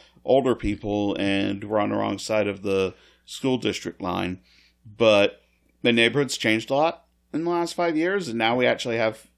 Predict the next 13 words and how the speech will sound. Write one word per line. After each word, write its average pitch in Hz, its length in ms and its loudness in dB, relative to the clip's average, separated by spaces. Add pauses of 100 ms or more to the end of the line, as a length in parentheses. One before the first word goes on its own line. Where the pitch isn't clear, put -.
(320)
um, 107 460 2 (480)
more 123 220 2
younger 127 320 2
people, 156 420 2
and 110 140 0
the 107 40 -2
people 156 360 -2
at - 60 -2
the 107 140 -8
end 107 460 0 (480)
of 95 220 0
the 101 100 -4
street 101 500 -4